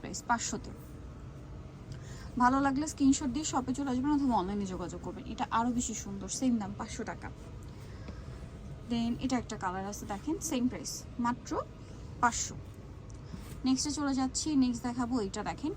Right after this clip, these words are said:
অ্যাশ কালার, সেম প্রাইস, পাঁচশোতে। এটা ব্ল্যাকের উপরে আছে,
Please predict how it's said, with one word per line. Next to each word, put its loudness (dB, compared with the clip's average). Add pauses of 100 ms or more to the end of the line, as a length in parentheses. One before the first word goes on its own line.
অ্যাশ 0 (120)
কালার, 2 (1600)
সেম 8
প্রাইস, -6 (100)
পাঁচশোতে। -2 (3000)
এটা 0 (120)
ব্ল্যাকের 0
উপরে -6
আছে, -8